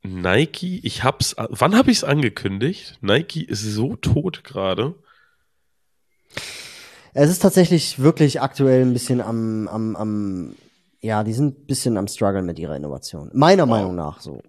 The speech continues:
Speaker 2: ne? Ich
Speaker 1: Bisschen,
Speaker 2: weiß nicht, wie
Speaker 1: bisschen
Speaker 2: das
Speaker 1: ist sehr nett ausgedrückt,
Speaker 2: ja.
Speaker 1: aber ja,
Speaker 2: <laughs>
Speaker 1: ja. Mhm.
Speaker 2: Genau, also ich würd mir tatsächlich jetzt eher auch wieder einen Adidas-Schuh holen als einen Nike-Schuh, tatsächlich. Aber ist ja, ist ja normal, ist ja immer so. Es kann ja nicht immer,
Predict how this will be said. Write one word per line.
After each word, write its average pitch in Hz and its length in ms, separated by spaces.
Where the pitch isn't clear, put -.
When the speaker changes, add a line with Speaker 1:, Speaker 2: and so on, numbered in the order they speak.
Speaker 2:
ne? 147 300
Ich 113 140
Speaker 1:
Bisschen, 139 300
Speaker 2:
weiß 123 60
nicht, 131 100
wie 120 40
Speaker 1:
bisschen 117 220
Speaker 2:
das 127 100
Speaker 1:
ist - 40
sehr 117 120
nett 131 140
ausgedrückt, 143 480
Speaker 2:
ja. 127 60
Speaker 1:
aber 123 200
ja, 135 240
Speaker 2:
<laughs> 147 280
Speaker 1:
ja. 147 200
Mhm. 143 200
Speaker 2:
Genau, 117 200
also 117 160
ich 127 140
würd 143 120
mir 139 80
tatsächlich 120 380
jetzt 107 160
eher 110 160
auch 107 180
wieder 110 160
einen 101 100
Adidas-Schuh 107 560
holen 104 240
als - 280
einen - 80
Nike-Schuh, - 420
tatsächlich. - 540
Aber 147 220
ist 180 140
ja, 170 140
ist - 240
ja 165 120
normal, 95 460
ist - 160
ja 143 80
immer 120 300
so. 90 220
Es 98 100
kann 160 140
ja 151 80
nicht 135 120
immer, 139 280